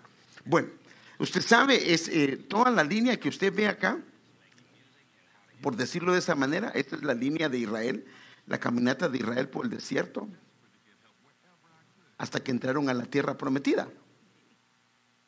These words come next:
<clears throat> Entonces,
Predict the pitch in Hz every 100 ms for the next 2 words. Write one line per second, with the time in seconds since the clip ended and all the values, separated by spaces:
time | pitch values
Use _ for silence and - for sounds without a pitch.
0 | - - - 233 - - _ _ _ _
1 | _ _ _ _ _ _ _ _ - 135
2 | 214 196 165 -